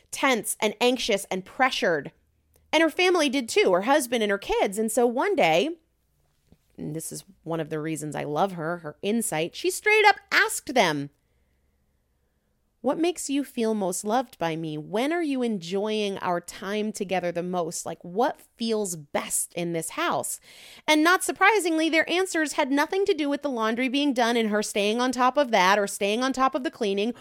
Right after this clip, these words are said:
or the lengths that she would go to to make homemade bone, bone broth. They wanted her to snuggle and to laugh and to listen.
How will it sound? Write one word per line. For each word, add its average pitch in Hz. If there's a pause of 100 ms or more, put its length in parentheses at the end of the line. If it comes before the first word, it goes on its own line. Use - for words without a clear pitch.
(140)
or 277
the 262
lengths 254
that 247
she 247
would 226
go 208
to 220
to 214
make 226
homemade 254
bone, 339
bone 392
broth. - (1200)
They 349
wanted 359
her 370
to 370
snuggle 311 (260)
and 330
to 339
laugh 294 (220)
and 294
to 320
listen. 254